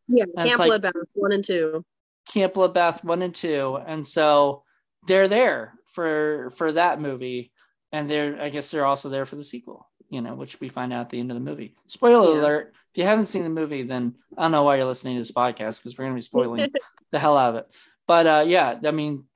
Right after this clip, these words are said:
Speaker 2: they, they survive, you know, they go to the sequel. Um, so we'll get to that. Um, but they're, they're at the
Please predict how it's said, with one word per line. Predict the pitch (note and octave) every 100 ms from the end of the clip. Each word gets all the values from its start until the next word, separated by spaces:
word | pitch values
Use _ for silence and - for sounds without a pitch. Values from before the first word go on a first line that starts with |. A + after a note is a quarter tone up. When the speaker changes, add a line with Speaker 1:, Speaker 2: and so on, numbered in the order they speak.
| _
Speaker 2:
they, | E3 D#3 C#3+
they | C#3+ D3 C#3
survive, | C3+ - C#3 C#3 F3
you | D#3 C#3+
know, | C3
they | C3
go | C3+ C3+
to |
the | C3
sequel. | B2+ G3 - F#2 - _ _ _ _ _
Um, | D#3+ D3+ D3 C#3 C3+ A#2+ _ _ -
so | - F3 D3 C#3+
we'll | E3 F3 F3+
get | F3 F3
to | E3
that. | D3 B2+ - _ _
Um, | D3+ C#3+ C3+ B2 - _ - _ -
but | G3+
they're, | G3 F3+ F3+ G#3+
they're | F#3 F3
at | E3+ F3
the | F#3 E3+